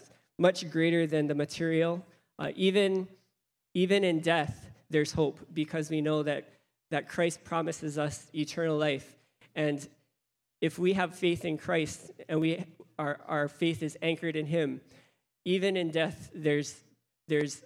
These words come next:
a beautiful hope of reuniting in the future. And I know in this crowd and a lot of you who are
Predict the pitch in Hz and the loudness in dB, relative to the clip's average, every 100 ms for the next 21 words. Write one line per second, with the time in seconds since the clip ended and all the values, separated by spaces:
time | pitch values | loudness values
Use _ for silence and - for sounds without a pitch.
0 | _ 151 143 160 170 170 160 151 156 156 | _ -6 -4 0 0 0 -4 -2 -4 -4
1 | - 147 135 147 - 147 156 156 151 151 | -8 -8 -8 -10 -16 -6 -2 0 0 -2
2 | 147 143 139 143 156 - 135 139 - _ | -2 -4 -4 -4 -4 -4 -6 -8 -14 _
3 | _ _ 151 151 147 156 170 175 165 160 | _ _ -4 -2 0 2 6 6 4 0
4 | - - 165 156 160 156 147 143 143 143 | -6 -8 -2 0 0 -2 -4 -8 -10 -8
5 | 151 151 147 147 143 156 147 143 143 | -4 -4 -6 -8 -8 -6 -4 -4 -6